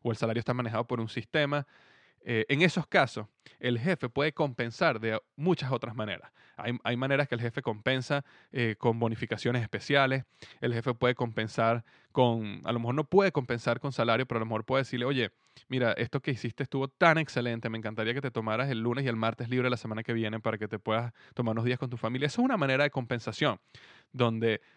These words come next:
el jefe po-, po-, probablemente tenga control. O, o, "Mira, tómate esta tarde para que puedas estar con tu familia". Eh,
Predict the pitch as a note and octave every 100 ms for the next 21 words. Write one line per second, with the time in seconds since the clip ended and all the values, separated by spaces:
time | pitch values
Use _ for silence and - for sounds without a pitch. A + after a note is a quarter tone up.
0 | _ - A#2 C3 D3+ - C3 - B2+ B2+
1 | - C3 D3 D#3 C#3+ C3+ C3 C3 A2 G#2+
2 | D#3+ A2+ F#2+ _ - - - - B2 A#2+
3 | A#2 A#2+ A#2 D3 B2+ B2+ C#3+ - C#3 C#3+
4 | B2+ C3 A#2+ A#2 G#2 B2 B2+ A#2+ B2 A#2+
5 | A#2 A2+ A#2 A#2 A#2+ - - _ - A#2
6 | A2